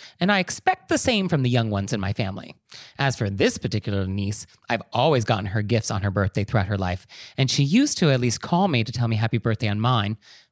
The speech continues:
probably after being reminded by her parents. But it turns out that she has grown up to be very self-centered and somewhat snotty."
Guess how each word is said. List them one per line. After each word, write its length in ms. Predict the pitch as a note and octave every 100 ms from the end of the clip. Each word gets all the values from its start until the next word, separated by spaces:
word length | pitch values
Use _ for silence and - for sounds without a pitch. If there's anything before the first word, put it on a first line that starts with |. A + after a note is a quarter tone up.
| _
probably 460 | - C3+ B2 G#2 G2+
after 200 | G2 A2
being 200 | G2 F#2+
reminded 400 | G2 G2+ G2 G2
by 120 | F#2
her 140 | -
parents. 520 | G#2 - G#2+ G2 - - _ - - - _ -
But 480 | A3 A3 - - - _ -
it 120 | B2
turns 300 | - E3+ F#3+
out 300 | F#3 D#3+ D3+ - - - -
that 100 | -
she 120 | C#3+
has 100 | A2+
grown 220 | C#3 C#3
up 100 | C3+
to 80 | A#2
be 140 | A2+
very 240 | G#2+ A2+ G#2
self-centered 920 | - D#3+ A3 - D#3+ E3+ C#3 B2+ - - - -
and 260 | A#2 A2+
somewhat 480 | G#2+ C#3 D3+ E3 G3+
snotty." 540 | - B2+ A2 F#2 F2+